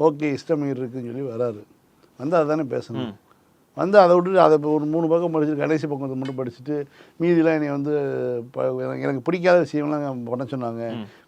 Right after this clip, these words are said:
Speaker 1: கூட்டிட்டு போய் தனியா வச்சு கெட்ட பழக்கம் பண்ணாங்க அப்படிங்கிற மாதிரி சொல்லிட்டு கிளம்பி போயிட்டாரு. இதுதான் நடந்தது. அப்ப உனக்கு வந்து ஒப்புதல் கொடுத்து உனக்கு கேட்குறான், ஒப்புதல் கேட்டு தானே அவன் பண்ணாங்க.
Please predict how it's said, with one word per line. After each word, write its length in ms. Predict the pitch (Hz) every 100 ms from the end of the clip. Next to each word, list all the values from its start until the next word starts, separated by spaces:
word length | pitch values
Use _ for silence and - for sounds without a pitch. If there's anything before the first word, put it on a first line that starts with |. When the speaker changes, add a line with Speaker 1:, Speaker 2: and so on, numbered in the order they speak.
| -
Speaker 1:
கூட்டிட்டு 320 | 170 - 147
போய் 160 | 156
தனியா 280 | 139 147 170
வச்சு 180 | 160 131
கெட்ட 200 | 131 135
பழக்கம் 360 | 143 135 127 127
பண்ணாங்க 320 | 120 120 117 107 -
அப்படிங்கிற 320 | 127 139 139
மாதிரி 220 | 135 165
சொல்லிட்டு 500 | 143 147 143 139 123 - _ _ - - _ _ - 160
கிளம்பி 260 | 170 170
போயிட்டாரு. 440 | 143 135 113 110 - - _ -
இதுதான் 220 | 143 170
நடந்தது. 440 | 147 127 120 107 - _ _
அப்ப 440 | 135 135 165 220 -
உனக்கு 300 | 147 156 151
வந்து 300 | 170 202 160
ஒப்புதல் 360 | 151 220 196
கொடுத்து 260 | 170 160 170
உனக்கு 420 | 165 135 131 170
கேட்குறான், 300 | 185 175 139
ஒப்புதல் 300 | 135 196 185
கேட்டு 260 | 160 156 165
தானே 60 |
அவன் 240 | 156 139 117
பண்ணாங்க. 420 | 127 127 113 104